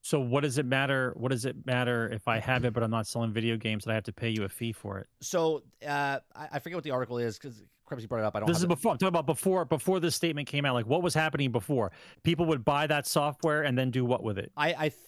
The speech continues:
Speaker 2: I don't know if they were doing anything with it. I think, uh, recently they put other stuff in there where you could do other things, other avenues, uh, with the software now, which you couldn't do
Speaker 1: Okay.
Speaker 2: before.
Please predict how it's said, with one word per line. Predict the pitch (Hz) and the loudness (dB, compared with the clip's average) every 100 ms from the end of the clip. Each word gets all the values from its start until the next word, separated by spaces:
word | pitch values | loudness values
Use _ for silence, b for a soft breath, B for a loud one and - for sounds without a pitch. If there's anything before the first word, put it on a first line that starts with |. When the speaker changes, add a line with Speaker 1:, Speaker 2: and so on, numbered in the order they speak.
| _ 131 | _ -6
Speaker 2:
I | 135 | -2
don't | 160 | 0
know | 151 | 0
if | 139 | 0
they | 147 | -2
were | 123 | -2
doing | 127 120 | -4 -4
anything | 131 - 107 | -8 -10 -8
with | 95 | -8
it. | 95 | -6
I | 95 | -6
think, | 127 110 - | -8 -12 -10
uh, | 117 110 120 | -8 -8 -6
recently | 135 131 143 127 | -6 -6 -8 -6
they | 113 | -6
put | - 143 | -6 -4
other | 123 120 | -4 -4
stuff | - 117 | -4 -4
in | 113 123 | -4 -4
there | 120 | -2
where | 110 | -2
you | 110 | -6
could | 120 | -8
do | 110 113 | -10 -6
other | 113 110 | -4 -6
things, | - 113 117 117 | -6 -10 -8 -8
other | 110 110 107 | -4 -2 -4
avenues, | 92 104 113 127 143 135 - - | -4 -6 -6 -6 -8 -10 -14 -8
uh, | 110 104 98 - _ 120 | -6 -4 -6 -10 _ -10
with | 120 | -10
the | - | -8
software | - 120 - 143 | -6 -4 -4 -6
now, | 147 156 | -2 -2
which | 143 113 123 | -4 -8 -10
you | |
couldn't | - 127 107 | -8 -8 -6
do | 117 | -8
Speaker 1:
Okay. | 101 117 | -2 0
Speaker 2:
before. | 104 139 | 0 -2